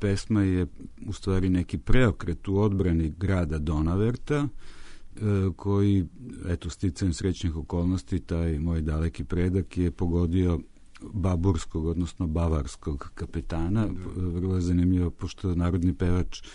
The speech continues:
Speaker 1: za Bavarce koristi reč baburi,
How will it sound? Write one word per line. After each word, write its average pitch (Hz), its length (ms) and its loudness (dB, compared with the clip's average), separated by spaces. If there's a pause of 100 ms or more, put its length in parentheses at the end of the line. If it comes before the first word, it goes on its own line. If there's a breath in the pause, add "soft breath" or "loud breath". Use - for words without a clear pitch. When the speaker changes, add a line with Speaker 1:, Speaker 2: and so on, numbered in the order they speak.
(360 loud breath)
Speaker 1:
za 95 160 0
Bavarce 87 580 0
koristi 82 640 -2 (520 loud breath)
reč 82 440 -6
baburi, 76 640 -2